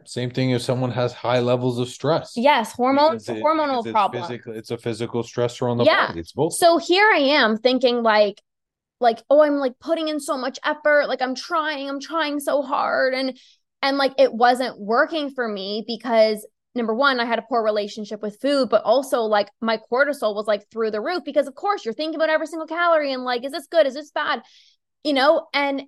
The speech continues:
Speaker 2: and sometimes you can be thinking that you're doing the right things, but it's not the right thing. It's, like, even in terms of, like,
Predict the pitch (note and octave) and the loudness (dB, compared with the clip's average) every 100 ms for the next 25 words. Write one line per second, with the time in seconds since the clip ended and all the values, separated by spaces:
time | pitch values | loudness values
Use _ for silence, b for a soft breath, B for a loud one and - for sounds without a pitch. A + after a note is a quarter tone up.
0 | - C#4 C#4 D#4+ F4 F4 E4+ C4 C#4 C#4 | -6 -4 -4 -4 -2 -2 -4 -6 -6 -6
1 | B3+ A#3 C4+ C#4 C4+ G#3+ A3+ A#3+ A#3 G#3 | -6 -6 -4 -2 -2 -4 -4 -4 -4 -4
2 | A3 G#3+ - _ _ _ _ D4+ D#4+ B3+ | -2 -2 -4 _ _ _ _ -2 0 0
3 | A#3 A3+ A3+ A3 A#3 A#3 F4+ G#4 C4+ G3+ | -4 -4 -4 -4 -4 0 -2 -2 -4 -4
4 | - - F3 G#3+ A#3 - D4 E4 E4 D4 | -6 -10 -8 -6 -6 -4 -2 0 0 -2
5 | C#4 C#4+ C#4 C4 B3 A#3+ A#3+ | -2 -2 -2 -2 0 0 -2